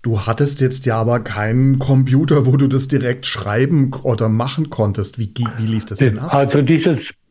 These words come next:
Speaker 2: diese einzelnen Zeilen wurden abgelocht, die Lochkarten,
Speaker 1: Mhm.
Speaker 2: anfangs. Und diese Lochkartenstapel wurden dann kompiliert, so hieß das.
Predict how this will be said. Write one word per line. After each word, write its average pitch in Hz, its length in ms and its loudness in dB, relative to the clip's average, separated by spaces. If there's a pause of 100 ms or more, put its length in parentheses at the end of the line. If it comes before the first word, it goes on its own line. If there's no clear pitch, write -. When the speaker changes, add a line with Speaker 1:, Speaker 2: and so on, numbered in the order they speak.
(200)
Speaker 2:
diese 160 300 2
einzelnen 147 520 2
Zeilen 127 680 0 (440)
wurden 135 380 0
abgelocht, 165 760 -2
die 139 60 4
Lochkarten, 147 840 0
Speaker 1:
Mhm. 107 380 -6 (280)
Speaker 2:
anfangs. 165 840 0 (680)
Und 131 320 0
diese 139 320 4
Lochkartenstapel 156 1300 0 (640)
wurden 139 420 2
dann 127 480 0 (380)
kompiliert, 139 800 0
so - 180 -8
hieß 139 340 0
das. 196 420 -2